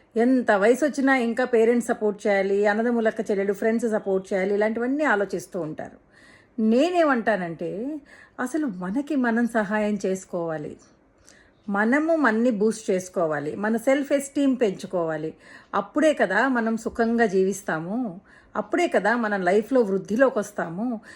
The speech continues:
ఎంతసేపు ఎవరో మనకి సహాయపడాలి, ఇంకెవరో మనకేదో చెయ్యాలని డిప్రెషన్స్కి గురవ్వకండి.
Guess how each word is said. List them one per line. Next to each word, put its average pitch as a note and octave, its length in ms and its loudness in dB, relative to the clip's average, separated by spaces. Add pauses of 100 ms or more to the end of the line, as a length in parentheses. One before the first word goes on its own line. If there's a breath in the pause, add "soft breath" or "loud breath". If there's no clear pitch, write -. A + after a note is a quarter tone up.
(200 loud breath)
ఎంతసేపు D4+ 680 2
ఎవరో C4 420 4
మనకి C4 260 0
సహాయపడాలి, G#3 800 2
ఇంకెవరో A#3 600 2
మనకేదో A3 460 0
చెయ్యాలని A3 560 0
డిప్రెషన్స్కి C4 600 -4
గురవ్వకండి. G3+ 600 0